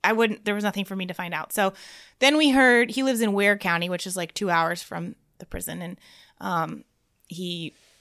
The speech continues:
we heard that the G B I was at that house too. And of course, then the small town politics and, um, rumors, like, really got embellished. Like, "Oh my God, I think they drained a, a pond behind his house and there was a body found back there." And,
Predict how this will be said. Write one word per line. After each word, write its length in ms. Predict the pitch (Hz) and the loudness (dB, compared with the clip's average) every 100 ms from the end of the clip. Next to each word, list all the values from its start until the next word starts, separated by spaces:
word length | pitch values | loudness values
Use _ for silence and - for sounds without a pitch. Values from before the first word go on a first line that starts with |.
| _ _ | _ _
we 140 | 190 180 | -10 -4
heard 240 | 175 175 | -2 -2
that 240 | 175 - - | -4 -8 -10
the 80 | |
G 160 | 175 175 | -8 -6
B 120 | 180 | 0
I 120 | 180 | 2
was 120 | 185 190 | 2 -2
at 120 | 202 | 0
that 140 | 277 | 0
house 280 | 233 226 - | 2 0 0
too. 280 | - 269 185 | 0 2 2
And 220 | 175 180 _ _ _ _ _ _ _ - | -2 -8 _ _ _ _ _ _ _ -10
of 100 | - | -6
course, 240 | 220 247 240 | 2 2 4
then 220 | 240 233 | 2 4
the 80 | 220 | 2
small 340 | - 220 214 | 2 4 4
town 480 | 208 202 185 185 185 - _ _ _ _ - | 4 0 0 0 -4 -12 _ _ _ _ 0
politics 800 | 190 185 185 185 165 - - - | 2 2 0 -6 -6 -4 -4 -4
and, 340 | 175 170 165 160 | -6 -4 -6 -8
um, 460 | - 175 165 160 - _ _ _ - | -8 -6 -6 -8 -14 _ _ _ -10
rumors, 500 | 185 185 165 165 - | -6 -4 -4 -4 -4
like, 160 | 160 | -4
really 240 | 175 175 175 | -4 -6 -4
got 180 | 170 160 | -4 -4
embellished. 500 | 170 160 160 160 - | -4 -6 -6 -4 -4
Like, 140 | 180 - | -2 2
"Oh 80 | |
my 80 | 254 | 4
God, 160 | 254 247 | 6 4
I 40 | |
think 180 | 220 247 | 4 2
they 80 | 240 | 2
drained 200 | 220 220 | 2 2
a, 100 | 202 196 - | 2 -2 -6
a 80 | 202 | -6
pond 580 | - 294 294 214 185 | -2 4 6 6 2
behind 320 | 208 190 214 220 | -4 0 2 2
his 120 | 214 | 0
house 380 | 285 294 208 - | 4 6 6 2
and 200 | 202 190 | 0 0
there 80 | |
was 100 | 202 | 0
a 60 | 220 | 0
body 320 | 208 240 320 | 4 4 4
found 260 | 233 190 190 | 2 2 2
back 220 | 185 180 | -2 -2
there." 180 | 190 185 | -2 0
And, 140 | 175 | -2